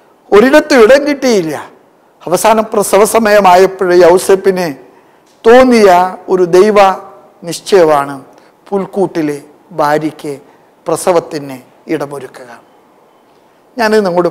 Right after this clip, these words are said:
പറഞ്ഞത്, എനിക്കൊരു അനുഭവം ഉണ്ടായിട്ടുണ്ട്. ഞാൻ സെമിനാരിലെ റെഫക്ടോറിയനായിരുന്നു. ഭക്ഷണം വിളമ്പുന്ന മേശയിൽ കൃത്യം ആളുകളുടെ എണ്ണത്തിന്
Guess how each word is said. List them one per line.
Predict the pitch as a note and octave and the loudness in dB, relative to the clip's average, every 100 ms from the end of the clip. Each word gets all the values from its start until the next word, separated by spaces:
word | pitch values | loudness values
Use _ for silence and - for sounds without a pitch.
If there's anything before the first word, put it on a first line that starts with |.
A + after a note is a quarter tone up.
| D#3 | -6
പറഞ്ഞത്, | C3 C#3+ C3+ C3 A#2 _ _ _ _ _ _ _ _ _ _ _ _ | -10 -12 -16 -16 -20 _ _ _ _ _ _ _ _ _ _ _ _
എനിക്കൊരു | G#3+ A3+ A3+ A3+ | -4 0 2 2
അനുഭവം | A3 A3 G3+ | 2 2 2
ഉണ്ടായിട്ടുണ്ട്. | E3+ E3 E3 E3 C#3 B2+ - _ _ _ _ G#3+ | 2 2 0 -4 -14 -18 -20 _ _ _ _ -4
ഞാൻ | F#3 E3+ E3+ E3 E3 - - | -2 0 -4 -6 -10 -16 -4
സെമിനാരിലെ | G3+ F#3+ F3+ F3 E3+ | -4 -4 -6 -4 -4
റെഫക്ടോറിയനായിരുന്നു. | E3 G3 - A3+ G#3+ G3+ D#3 C3 B2 A#2+ _ _ _ _ _ _ _ _ _ _ _ _ - | -6 -8 -4 0 2 0 -4 -12 -16 -20 _ _ _ _ _ _ _ _ _ _ _ _ -8
ഭക്ഷണം | F3+ - G3 A3 A3 | -6 -4 -4 -4 0
വിളമ്പുന്ന | G3 F#3+ F#3+ F#3 G3 - G3+ | -2 -2 -4 -6 -6 -10 -8
മേശയിൽ | D#3+ - E3 D3+ D#3+ | -6 -6 -6 -6 -8
കൃത്യം | - G3+ - G#3+ G#3 - D#3+ | -6 -8 -6 -4 -4 -4 -4
ആളുകളുടെ | D#3+ E3 F3 F3+ | -2 -4 -6 -8
എണ്ണത്തിന് | D#3+ E3 E3+ G3+ | -8 -10 -10 -14